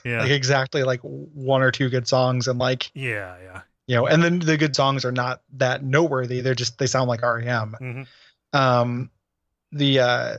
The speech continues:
Speaker 2: so I'm, I'll be real curious to see, like, what the band thought of that, what the
Speaker 1: Yeah.
Speaker 2: circumstances were, were,
Speaker 1: I'm gonna have to
Speaker 2: where they came out and, like, what a fucking stinker if they came out being like, "Oh, we think it's really strong."
Speaker 1: Yeah. Um, I'm gonna have to lash myself to the bow to listen to <laughs> Around the Sun.
Speaker 2: It's gonna, it's gonna be intentional.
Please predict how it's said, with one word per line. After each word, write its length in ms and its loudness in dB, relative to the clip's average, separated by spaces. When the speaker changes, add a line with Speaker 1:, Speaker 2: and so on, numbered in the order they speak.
Speaker 2:
so 140 2
I'm, 140 4
I'll 140 4
be 100 -2
real 180 0
curious 280 -2
to 100 -4
see, 180 -6
like, 240 -2
what 200 -6
the 80 -4
band 280 2
thought 160 2
of 80 -4
that, 200 2
what 120 -4
the 80 -8
Speaker 1:
Yeah. 60 -6
Speaker 2:
circumstances 540 -2
were, 480 -2
were, 380 -2
Speaker 1:
I'm 60 -6
gonna 140 -2
have 140 -2
to 80 -6
Speaker 2:
where 120 4
they 180 2
came 240 0
out 140 2
and, 80 -4
like, 160 -6
what 160 4
a 40 2
fucking 300 -4
stinker 480 -2
if 80 -2
they 120 0
came 240 0
out 200 2
being 180 -2
like, 240 -2
"Oh, 40 -2
we 80 2
think 160 0
it's 80 0
really 160 2
strong." 380 -2
Speaker 1:
Yeah. 260 -8
Um, 280 -2
I'm 120 -4
gonna 120 -2
have 100 -4
to 80 -8
lash 300 -4
myself 360 -6
to 100 -12
the 100 -10
bow 480 -8
to 80 -6
listen 320 -6
to 140 -4
<laughs> 20 0
Around 240 2
the 80 2
Sun. 480 -4
Speaker 2:
It's 160 0
gonna, 160 2
it's 180 0
gonna 160 0
be 120 0
intentional. 680 -4